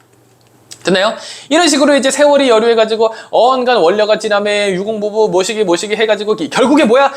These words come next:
이런 걸 혼인시키는 얘들아, 이거 봐봐. 혼사장이, 혼사장이 뭐였어? 죽어 있었잖아.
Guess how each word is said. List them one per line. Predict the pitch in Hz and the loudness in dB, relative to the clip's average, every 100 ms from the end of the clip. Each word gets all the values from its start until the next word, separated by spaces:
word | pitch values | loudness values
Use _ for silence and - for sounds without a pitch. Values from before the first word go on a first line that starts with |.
| - | -6
이런 | 240 285 | -2 0
걸 | 269 | 0
혼인시키는 | 302 320 - - 196 | -2 -4 -6 -10 -8
얘들아, | 190 214 | -6 -6
이거 | 196 | -4
봐봐. | 180 180 - - - - | -2 -2 -2 -8 -8 0
혼사장이, | 370 330 277 214 | 2 2 2 0
혼사장이 | 311 320 294 214 | -2 -2 -2 -2
뭐였어? | 175 175 110 - _ _ _ _ - _ _ _ _ _ _ _ _ _ _ _ _ - | -2 -2 -8 -10 _ _ _ _ -20 _ _ _ _ _ _ _ _ _ _ _ _ -6
죽어 | - 139 165 | -4 0 0
있었잖아. | - 98 - 82 98 107 | 0 -2 -4 -4 -4 -8